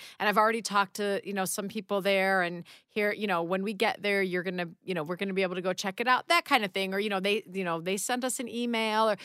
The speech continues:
you know, some things like that, um, to find out ahead of time. So like you said, the kids know, "Hey, it's not gonna be exactly the same, but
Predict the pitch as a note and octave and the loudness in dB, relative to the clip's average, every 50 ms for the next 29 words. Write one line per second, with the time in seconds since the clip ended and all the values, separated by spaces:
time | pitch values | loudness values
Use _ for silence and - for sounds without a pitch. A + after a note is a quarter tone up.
0 | - - - - D#4 D#4 D4 - - D#4 C#4+ B3 D4 C#4 C4+ B3 A3+ A3 A3 G3+ | -18 -14 -4 0 2 2 2 2 0 0 0 2 0 0 0 0 2 2 2 0
1 | F#3+ F#3+ G3+ G3+ F#3+ F3 D#3+ - - - F#3 F#3 F3+ F3 F3 E3+ - G3 F3+ - | 0 2 4 4 6 6 4 2 2 0 0 2 2 0 -2 -2 -4 -6 -4 0
2 | G3+ F#3+ F#3+ F#3+ F#3 F3 F3 - - - E3+ F3+ G#3+ G#3+ G3 F#3+ F#3+ - F#3+ D#3+ | 0 0 2 2 2 2 2 2 0 -4 -4 0 0 0 0 0 -4 -2 -4 -4
3 | E3 F3 E3+ - F#3 F3 F3+ F3 F3+ F3+ - F#3+ F3 D#3+ F3 - - G#3 G3 F3+ | -4 -4 -6 -6 -4 -4 -4 -4 -6 -6 -2 -2 -2 -2 -4 -6 -4 -6 -6 -4
4 | F3 F3+ F#3 E3+ E3 F3 - - - - _ - - C4+ C4 A#3+ A3+ A3 G#3+ G3+ | -2 -2 0 0 0 0 -4 -10 -20 -20 _ -4 0 2 4 4 4 4 2 2
5 | - - G3 - - G#3 G3 F#3+ - F#3+ F#3+ F3+ F3+ E3+ E3 G#3 B3+ B3 C4+ C#4+ | 0 -4 -8 -4 -2 -2 -2 -2 -2 -6 -4 -2 -2 -2 0 2 0 2 2 0
6 | A#3+ G#3 - - G3+ G3+ G3+ F#3+ F3+ F3 D#3+ | 0 0 0 0 0 0 0 2 2 0 0